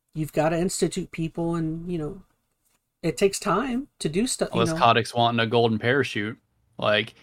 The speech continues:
Speaker 2: he could, there could be something else in this clause where when they sign that deal and it goes through, he gets some major payday and he just goes away. Like, I don't know. I'm not saying that would happen, but
Speaker 1: He hops in
Speaker 2: Good.
Speaker 1: a, in a Zelda air balloon,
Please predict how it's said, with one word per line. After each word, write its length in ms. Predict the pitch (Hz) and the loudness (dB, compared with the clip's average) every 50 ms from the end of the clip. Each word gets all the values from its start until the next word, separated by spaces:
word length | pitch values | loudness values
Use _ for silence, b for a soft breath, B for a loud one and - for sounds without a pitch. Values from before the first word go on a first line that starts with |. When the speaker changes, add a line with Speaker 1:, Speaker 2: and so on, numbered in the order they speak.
| b | b
Speaker 2:
he 200 | - - 180 196 | 0 2 2 4
could, 180 | - - 202 151 | 6 8 8 8
there 100 | 135 127 | 6 6
could 140 | - 127 110 | 4 4 4
be 100 | 110 175 | 4 4
something 300 | - 175 156 139 120 123 | 4 2 2 4 4 4
else 220 | 135 143 131 - | 4 4 2 2
in 60 | 120 | 0
this 120 | 107 101 - | 0 -2 0
clause 400 | - 139 139 131 120 113 107 104 | 2 6 6 8 8 6 4 2
where 240 | 113 110 107 104 | 2 2 2 2
when 140 | 104 110 113 | 2 0 2
they 120 | 123 139 143 | 2 2 2
sign 280 | - - 165 151 156 | 2 4 4 4 6
that 180 | 156 151 143 123 | 4 4 4 4
deal 160 | 139 151 143 | 2 4 4
and 80 | 131 127 | 4 4
it 100 | 127 127 | 4 2
goes 220 | 131 123 120 117 | 2 2 2 0
through, 480 | - - 127 131 135 135 139 139 135 123 b b b b b b b | 0 0 2 4 6 6 6 4 2 0 b b b b b b b
he 160 | - 147 131 | 0 2 2
gets 240 | 127 123 113 104 - - | 4 4 2 0 -2 -4
some 300 | - 113 101 98 104 113 | -2 -2 -2 0 0 0
major 320 | 135 147 151 135 135 123 | 2 2 2 2 2 0
payday 580 | 113 - 139 139 139 135 139 139 139 139 139 127 | 0 0 2 2 2 4 2 2 4 4 4 4
and 100 | 113 104 | 2 2
he 120 | 117 120 | -2 -2
just 600 | 117 117 113 110 107 - - - - - - - - - _ _ _ _ _ _ _ _ _ _ _ | 0 0 0 -2 -2 -4 -10 -12 -12 -12 -12 -14 -18 -20 _ _ _ _ _ _ _ _ _ _ _
goes 260 | - 110 98 98 98 | -10 -10 -8 -8 -8
away. 420 | 107 101 98 95 87 90 - - - b b b b b b b b - | -8 -8 -8 -8 -10 -12 -14 -18 -20 b b b b b b b b -6
Like, 160 | - 101 101 - - | -2 -2 0 4 6
I 60 | 156 | 6
don't 120 | 165 151 | 8 8
know. 80 | 139 120 | 8 8
I'm 80 | 127 143 | 8 8
not 140 | 131 123 | 6 6
saying 220 | - 143 135 131 120 | 6 4 4 4 4
that 140 | 107 101 101 | 2 0 -2
would 100 | 98 - | -2 -2
happen, 360 | 107 98 95 - 107 110 113 | -2 -2 -2 -2 -2 -2 0
but 280 | 110 104 104 104 - - - - - - - - - _ _ _ _ | 0 0 0 -2 -2 -6 -14 -20 -20 -20 -20 -20 -20 _ _ _ _
Speaker 1:
He 60 | - 160 | -10 -6
hops 280 | 156 175 170 165 - 339 | -2 -2 -2 0 0 2
in 120 | 330 208 | 2 4
Speaker 2:
Good. 340 | 160 156 156 151 143 139 147 - - - | 4 4 2 2 0 -2 -6 -10 -10 -6
Speaker 1:
a, 40 | |
in 80 | 185 160 | -4 -2
a 180 | 151 151 147 139 151 - - - - | 0 0 -2 -4 -6 -12 -18 -16 -8
Zelda 560 | 156 151 165 160 165 156 160 156 151 151 - - _ _ _ _ _ _ _ _ _ _ _ _ _ _ - | -2 2 4 4 4 2 0 0 0 -2 -2 -6 _ _ _ _ _ _ _ _ _ _ _ _ _ _ -4
air 180 | 196 175 165 | -2 -2 -2
balloon, 540 | 160 170 160 156 156 156 156 151 156 160 151 | 0 -2 -2 -2 0 0 -2 -2 -4 -4 -8